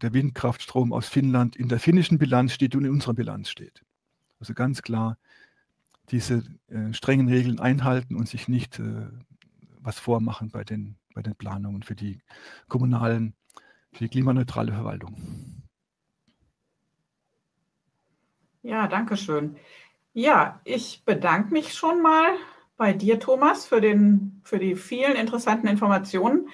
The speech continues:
Speaker 2: und auch schon mal für Sie, äh, bei Ihnen allen, liebe Teilnehmerinnen und Teilnehmer, für den aktiven Chat. Sie haben auch sich untereinander Tipps und Antworten schon gegeben. Ich würde Ihnen jetzt gerne noch zeigen, ganz zum Schluss,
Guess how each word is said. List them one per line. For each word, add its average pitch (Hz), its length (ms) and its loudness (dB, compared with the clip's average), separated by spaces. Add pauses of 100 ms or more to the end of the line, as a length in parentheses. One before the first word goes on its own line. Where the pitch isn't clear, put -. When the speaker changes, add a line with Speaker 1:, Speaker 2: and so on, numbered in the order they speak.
(440)
Speaker 2:
und 220 260 4
auch 202 140 6
schon 214 240 4
mal 190 280 8
für 180 400 6
Sie, 190 600 0
äh, 196 340 2
bei 196 140 4
Ihnen 220 380 2
allen, 226 340 4
liebe 262 180 4
Teilnehmerinnen 240 600 0
und 226 100 0
Teilnehmer, 226 400 0
für 226 100 -2
den 196 140 0
aktiven 190 640 0
Chat. - 400 0
Sie 233 140 2
haben 196 160 2
auch 190 140 2
sich 196 220 -2
untereinander 208 760 4 (160)
Tipps - 360 -2
und 226 460 0 (300)
Antworten 254 560 4
schon 254 180 0
gegeben. 254 540 4 (240)
Ich 349 260 2
würde 339 180 4
Ihnen 285 140 6
jetzt 285 220 2
gerne 294 280 4
noch 269 260 4
zeigen, 240 480 4
ganz 226 280 2
zum 165 140 -4
Schluss, 294 500 0